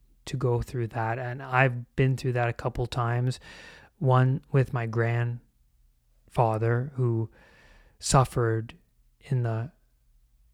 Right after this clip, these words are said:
hospital, and it was quite the traumatizing experience for me. Now, how I overcame that and how my clients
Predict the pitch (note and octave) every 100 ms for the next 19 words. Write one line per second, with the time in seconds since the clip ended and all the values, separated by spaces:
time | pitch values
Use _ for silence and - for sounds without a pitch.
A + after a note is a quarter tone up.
0 | _ _ _ _ _ _ _ _ _ -
1 | - B2+ A2+ - B2+ A2+ A2+ A#2 A#2+ A#2+
2 | - - D3 D3+ C#3 C#3+ B2 A#2 D#3+ E3
3 | D#3+ _ - _ _ _ _ _ - -
4 | C3+ C3 - B2 A#2+ A#2 A2+ - - A#2+
5 | A2 A2 - C3 A2 G#2+ G#2 - - -
6 | - - C3 B2 B2+ C#3 C#3+ D3+ E3 D3
7 | D#3 F3+ D3 B2+ B2 - A#2+ A2+ A2+ A2
8 | A#2 - _ _ _ _ _ _ _ _
9 | _ - B2 A2+ A#2+ B2 - _ _ -
10 | B2+ A#2 - - D3 E3 B2 A#2 - -